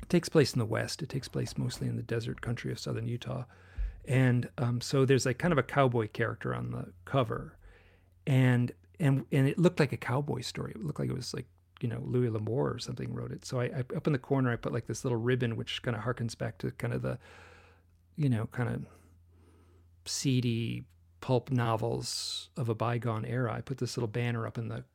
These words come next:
upper left corner that says, "A paranormal thriller." And, and I tried as a, as a thought experiment to write a book about U F Os where I never mentioned the word U F O.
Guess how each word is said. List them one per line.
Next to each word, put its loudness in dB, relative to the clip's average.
upper -2
left -4
corner -6
that -8
says, -6
"A -8
paranormal 4
thriller." 0
And, -2
and 4
I 4
tried 4
as 2
a, 2
as -2
a 0
thought 2
experiment -4
to -2
write 0
a -2
book -4
about 0
U 2
F -2
Os 0
where 0
I 0
never 0
mentioned -4
the -4
word -6
U -6
F -12
O. -12